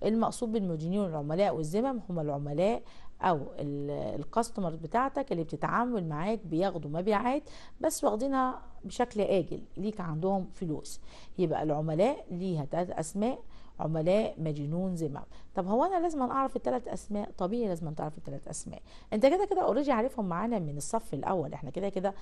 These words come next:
يعني، واحنا بندرس لك، آه، القوائم المالية وميزانية الميزانية، بنبدأ نديك أسماء التلات، التلات مصطلحات. ليه التلات مصطلحات لازم أنا أعرفهم؟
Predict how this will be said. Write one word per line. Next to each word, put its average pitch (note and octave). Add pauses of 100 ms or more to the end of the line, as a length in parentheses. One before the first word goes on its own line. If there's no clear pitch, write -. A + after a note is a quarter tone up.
(300)
يعني، C#3+
واحنا F3+
بندرس D3
لك، C3 (180)
آه، C#3+
القوائم F3+
المالية D#3
وميزانية D3 (600)
الميزانية، D3+ (400)
بنبدأ A#3+
نديك F3
أسماء G3
التلات، G3 (120)
التلات E3
مصطلحات. D#3 (120)
ليه D4
التلات B3
مصطلحات F3+
لازم E3+
أنا -
أعرفهم؟ B2+